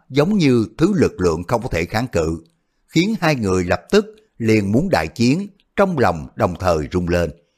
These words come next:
khí thế bỗng nhiên thu lại. Tiếp đó, đồng thời hướng về Lãnh Vô Thường áy náy cúi đầu, đồng nói, "Mong Lãnh tiên sinh rộng lòng tha thứ." "Có gì đâu, chỉ là nơi này chính là Đế Dương Môn, hai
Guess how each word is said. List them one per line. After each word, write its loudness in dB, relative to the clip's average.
khí 2
thế 4
bỗng 0
nhiên 0
thu 0
lại. -2
Tiếp 4
đó, 2
đồng 0
thời 2
hướng 4
về 4
Lãnh -2
Vô 4
Thường 2
áy -2
náy -2
cúi 0
đầu, 2
đồng -2
nói, 0
"Mong 0
Lãnh 0
tiên 0
sinh 0
rộng -2
lòng -2
tha -2
thứ." -2
"Có 2
gì 0
đâu, 0
chỉ 4
là 2
nơi 4
này 0
chính 2
là 0
Đế 2
Dương 2
Môn, 2
hai 0